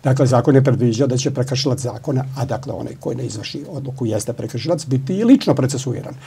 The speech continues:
I to je posao koji je trebalo da radi Ministarstvo za državnu upravu. Dakle,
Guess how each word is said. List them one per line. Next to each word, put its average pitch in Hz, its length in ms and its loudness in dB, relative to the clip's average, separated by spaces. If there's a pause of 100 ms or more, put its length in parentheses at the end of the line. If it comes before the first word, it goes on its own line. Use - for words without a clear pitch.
(160)
I 156 120 2
to 160 80 6
je 151 120 4
posao 139 320 2
koji 143 160 2
je - 20 -2
trebalo 156 220 4
da 151 60 4
radi 160 200 6
Ministarstvo 156 400 6
za 143 40 2
državnu 151 260 4
upravu. - 300 -6
Dakle, 123 380 0